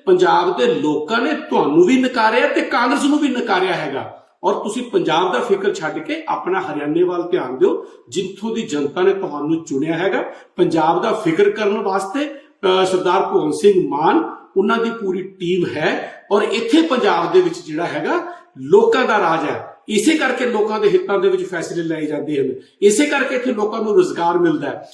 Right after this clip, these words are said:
ਇਸੇ ਕਰਕੇ ਜਿਹੜਾ ਹੈਗਾ ਪੰਜਾਬ ਦੇ ਵਿੱਚ ਬਿਜਲੀ ਫ੍ਰੀ ਮਿਲਦੀ ਹੈ, ਜਦਕਿ ਤੁਹਾਡੇ ਉੱਥੇ ਮਹਿੰਗੀ ਹੋ ਰਹੀ ਹੈ। ਇਸੇ ਕਰਕੇ ਪੰਜਾਬ ਦੇ ਵਿੱਚ ਇਲਾਜ ਫ੍ਰੀ ਮਿਲਦਾ ਹੈ, ਇਸੇ ਕਰਕੇ ਪੰਜਾਬ ਦੇ ਸਕੂਲਾਂ ਦੇ ਹਾਲਾਤ ਸਹੀ ਹੈਗੇ ਆ। ਸੋ ਇਸ ਕਰਕੇ ਪੰਜਾਬ ਬਾਰੇ ਸੁਪਨੇ ਦੇਖਣੇ ਛੱਡ ਕੇ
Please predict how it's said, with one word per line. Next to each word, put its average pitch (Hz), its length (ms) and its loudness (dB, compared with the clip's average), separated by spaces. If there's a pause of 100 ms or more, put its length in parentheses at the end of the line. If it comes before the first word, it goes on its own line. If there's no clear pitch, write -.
(140)
ਇਸੇ 214 240 0
ਕਰਕੇ 277 320 -2
ਜਿਹੜਾ 254 160 -2
ਹੈਗਾ 233 240 -2
ਪੰਜਾਬ 185 480 2
ਦੇ 202 100 8
ਵਿੱਚ 202 180 0
ਬਿਜਲੀ 170 360 -2
ਫ੍ਰੀ 220 280 0
ਮਿਲਦੀ 196 340 4
ਹੈ, - 400 -4
ਜਦਕਿ 196 300 2
ਤੁਹਾਡੇ 185 320 4
ਉੱਥੇ 208 280 4
ਮਹਿੰਗੀ 185 380 2
ਹੋ 151 140 0
ਰਹੀ 143 220 0
ਹੈ। - 120 -10 (220)
ਇਸੇ 233 240 0
ਕਰਕੇ 302 320 -2
ਪੰਜਾਬ 190 440 0
ਦੇ 220 80 -2
ਵਿੱਚ 214 140 -4
ਇਲਾਜ 175 320 0
ਫ੍ਰੀ 175 240 -2
ਮਿਲਦਾ 135 300 -4
ਹੈ, - 280 -16
ਇਸੇ 226 240 2
ਕਰਕੇ 294 300 -2
ਪੰਜਾਬ 196 460 0
ਦੇ 214 60 -2
ਸਕੂਲਾਂ 208 420 -4
ਦੇ 196 100 2
ਹਾਲਾਤ 156 340 -4
ਸਹੀ 180 280 -4
ਹੈਗੇ 165 240 0
ਆ। - 80 0 (300)
ਸੋ 208 220 -10
ਇਸ 185 300 4
ਕਰਕੇ 180 640 -4 (320)
ਪੰਜਾਬ 180 640 2
ਬਾਰੇ 285 180 0
ਸੁਪਨੇ 247 340 -6
ਦੇਖਣੇ 214 420 -2
ਛੱਡ 156 280 -6
ਕੇ 285 300 -6